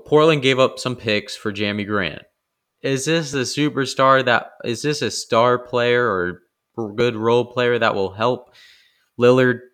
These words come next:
possibly get a championship coming off of injury? I don't know. I really don't. But definitely could help Lillard out a lot. You now have Lillard, Anthony Simons, Jeremy Grant,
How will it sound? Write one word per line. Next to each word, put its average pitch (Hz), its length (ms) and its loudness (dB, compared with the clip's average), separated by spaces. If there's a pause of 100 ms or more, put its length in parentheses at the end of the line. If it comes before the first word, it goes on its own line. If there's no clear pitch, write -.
possibly 117 460 4
get 120 140 0
a 113 40 -4
championship 135 800 -2
coming 113 300 -10
off 113 200 -4
of 110 140 -12
injury? 135 480 -10 (540)
I 127 140 8
don't 113 200 0
know. 82 180 -4 (800)
I 104 80 2
really 117 400 0
don't. 101 280 -6 (1600)
But 127 400 4 (1300)
definitely 131 400 2
could 131 200 -8
help 120 280 0
Lillard 113 380 2
out 104 240 0
a - 40 -6
lot. 98 460 0
You 107 240 -10
now 113 300 -2
have 104 640 -2
Lillard, 101 640 -2
Anthony 98 440 -8
Simons, 107 640 -4
Jeremy 92 380 -6
Grant, 110 720 -6